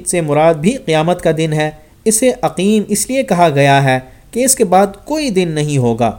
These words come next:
جس طرح عقیم اس کو کہا جاتا ہے جس کی اولاد نہ ہو، یا اس لیے کہ کافروں کے لیے اس دن کوئی رحمت نہیں ہوگی، گویا ان کے لیے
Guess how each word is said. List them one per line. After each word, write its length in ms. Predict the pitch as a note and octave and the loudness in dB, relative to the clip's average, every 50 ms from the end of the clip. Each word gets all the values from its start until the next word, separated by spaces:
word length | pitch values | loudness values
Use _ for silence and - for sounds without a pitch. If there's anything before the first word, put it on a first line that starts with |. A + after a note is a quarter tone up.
| - - | -12 -12
جس 180 | - F3 F#3+ - | -8 -6 -6 -2
طرح 240 | - G#3+ G3+ D3+ - | 0 2 2 2 0
عقیم 340 | D#3+ - E3+ F3 F#3+ G3 F#3+ F#3 - - - - | -2 -2 -2 -2 0 0 -2 -4 -8 -18 -10 -6
اس 120 | G#3+ G3+ | -6 -6
کو 160 | G#3 - A#3+ | -2 0 -2
کہا 300 | A3 A3 - F#3 F3+ F#3 | -2 0 -2 0 0 0
جاتا 360 | F#3 F3 D#3+ E3 D#3+ F3+ F3+ F3 | 2 2 2 2 4 4 4 4
ہے 180 | F3 F3 F3+ F3 - - - - - - | 4 2 2 0 -4 -12 -20 -20 -20 -14
جس 180 | - F#3+ A3 - | -8 -6 -6 -4
کی 140 | - B3+ G3+ | -2 0 0
اولاد 380 | D#3 D3 C#3+ C#3+ D3 D#3 D#3+ D3 C#3+ | 2 2 2 2 2 2 2 2 0
نہ 120 | - D3 | 0 2
ہو، 220 | E3 F3 D#3+ B2 G#2+ - - - - _ - - - - | 4 4 4 4 2 0 -8 -18 -20 _ -20 -20 -10 -4
یا 120 | C#3 F3 | 0 2
اس 220 | A3 B3 - - | 2 2 2 0
لیے 200 | C4 C4 B3+ B3+ | 0 2 2 2
کہ 160 | B3 B3 A3 G3+ G#3+ | 2 2 0 -2 2
کافروں 400 | - F3 F3 F3 - A3+ A#3+ A3+ | 2 2 2 4 2 0 0 0
کے 160 | A3 - F#3+ | 0 0 0
لیے 240 | F#3 F#3+ G3 G3+ G3 - | 2 2 2 0 0 -2
اس 260 | A#3 B3 - - - | -2 -2 -2 -4 -6
دن 280 | D3 C#3+ F3+ F#3+ F#3+ F3 E3+ | -4 -2 -2 -2 -2 -4 -6
کوئی 320 | - A#3+ C4+ C4+ B3 F#3 D3 | -4 -4 -2 -2 -2 0 2
رحمت 440 | C#3+ D#3 D3+ D#3+ G3 B3 A#3+ - F3 | 2 2 2 2 2 0 0 0 -2
نہیں 220 | C#3+ C#3+ C#3+ C3 | -2 0 0 0
ہوگی، 360 | A#2 A2+ A2+ A2+ A2 A2 G#2 G2 - - - - - - B2+ | 0 0 -2 -2 -4 -8 -10 -10 -12 -20 -20 -20 -14 -4 2
گویا 340 | B2+ C3+ C3+ C3+ C3 B2+ A#2+ - - - - - - _ - - - | 4 6 6 6 6 4 2 -2 -8 -16 -20 -20 -20 _ -20 -8 -4
ان 160 | G#3+ B3+ B3+ | -4 -4 -4
کے 180 | A3+ - A#3 G#3+ | -2 0 0 0
لیے 420 | G3+ F3+ F3+ F#3 G3 A3+ C#4 - | 2 0 0 2 2 2 0 -2